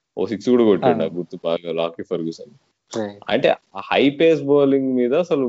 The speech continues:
Speaker 1: ఆ, విజయ్ శంకర్ యాక్చువల్ మంచి టాలెంట్ అని, ఆ, అక్కడ, అక్కడ రికగ్నైజ్ చేసి కోహ్లీ నాకు తెలిసి he would have taken a call. నీకు అప్పుడు చూసుకుంటే రాయుడు
Speaker 2: Hmm, hmm, hmm.
Speaker 1: హై పేస్ బౌలింగ్ మీద ఆస్ట్రేలియా సిరీస్ లో
Speaker 2: అవును,
Speaker 1: just
Speaker 2: అందరూ అంతే, కొంచెం
Speaker 1: Hmm.
Speaker 2: వల్నరబుల్, హ-, హయ్యర్ పంట్.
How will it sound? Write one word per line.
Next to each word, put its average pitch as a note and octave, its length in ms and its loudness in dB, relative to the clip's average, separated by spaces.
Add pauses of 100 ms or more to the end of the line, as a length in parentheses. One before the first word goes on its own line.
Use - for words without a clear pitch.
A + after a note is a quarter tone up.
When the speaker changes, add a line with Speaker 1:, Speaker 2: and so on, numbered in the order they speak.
(120)
Speaker 1:
ఆ, G2 440 4
విజయ్ G2+ 280 0
శంకర్ B2 520 -2
యాక్చువల్ G#2+ 320 0
మంచి - 420 -6 (540)
టాలెంట్ G2+ 400 4
అని, A#2+ 360 -4
ఆ, F#2 300 0
అక్కడ, G#2 200 0
అక్కడ F#2 260 0
రికగ్నైజ్ A2+ 680 0
చేసి A2 240 0
కోహ్లీ A#2+ 360 2
నాకు G#2+ 220 4
తెలిసి G2+ 280 0 (460)
he G2 120 -4
would G2 200 4
have F#2+ 120 2
taken F#2+ 300 -2
a F#2 40 -2
call. E2 240 2
నీకు E2+ 160 -4
అప్పుడు E2+ 220 -4
చూసుకుంటే A2+ 320 -2
రాయుడు G#2+ 440 4
Speaker 2:
Hmm, C3+ 320 2
hmm, A#2+ 140 -4
hmm. A2 280 -10
Speaker 1:
హై G#2+ 160 -4
పేస్ A#2 280 2
బౌలింగ్ A2 300 2
మీద A2+ 100 2
ఆస్ట్రేలియా G#2 420 2
సిరీస్ G2 340 -6
లో - 100 -6 (380)
Speaker 2:
అవును, A#2+ 240 0
Speaker 1:
just A#2 120 2
Speaker 2:
అందరూ D3 240 2
అంతే, A#2 400 -4 (360)
కొంచెం B2 300 -4
Speaker 1:
Hmm. A2+ 80 -4
Speaker 2:
వల్నరబుల్, G#2+ 420 -8 (180)
హ-, - 200 -4
హయ్యర్ A2+ 400 2 (300)
పంట్. G#2 360 -6